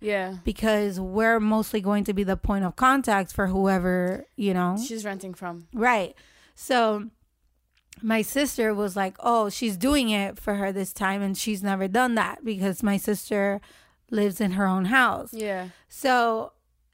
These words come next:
Speaker 2: she did this whole application, and I kinda, like, just got, she called me and we went on the phone, which I think is mind-blowing because my sister is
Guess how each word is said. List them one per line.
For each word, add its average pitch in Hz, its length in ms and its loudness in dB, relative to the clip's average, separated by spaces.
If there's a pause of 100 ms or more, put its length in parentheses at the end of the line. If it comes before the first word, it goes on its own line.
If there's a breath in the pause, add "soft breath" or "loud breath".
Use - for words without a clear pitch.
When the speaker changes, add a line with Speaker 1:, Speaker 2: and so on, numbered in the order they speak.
Speaker 2:
she - 260 -4
did 233 280 0
this 277 160 -2
whole 254 200 2
application, 202 1080 -2
and 190 300 -8 (100)
I 208 120 -4
kinda, 220 300 -2
like, 208 220 0
just 208 280 -4
got, 208 300 2
she - 140 -4
called 202 300 0
me 196 360 -2
and 190 120 -2
we 196 80 -4
went 202 220 -2
on 202 80 -2
the 196 80 -4
phone, 190 480 -4 (300 soft breath)
which 240 200 0
I 277 80 6
think 294 240 2
is 294 120 2
mind-blowing 302 760 6
because 214 280 -2
my 254 140 4
sister 254 600 0 (480 loud breath)
is 269 420 2